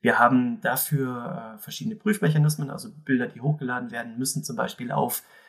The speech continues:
äh, Altersgerechtigkeit, uh, ist das ein Wort,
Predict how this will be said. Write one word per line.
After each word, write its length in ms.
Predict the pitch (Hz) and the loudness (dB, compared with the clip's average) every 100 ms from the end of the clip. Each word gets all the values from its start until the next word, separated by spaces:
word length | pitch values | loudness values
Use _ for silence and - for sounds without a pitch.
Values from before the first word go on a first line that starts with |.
| _ | _
äh, 100 | 120 | 0
Altersgerechtigkeit, 1300 | 113 147 156 160 - 110 104 - - - 107 101 | 4 4 4 -2 -6 -8 -10 -14 -20 -20 -20 -14
uh, 240 | - - 151 | -12 -12 -10
ist 160 | - | -8
das 100 | 151 | -6
ein 160 | 165 208 | -6 -4
Wort, 300 | 113 156 | -4 -6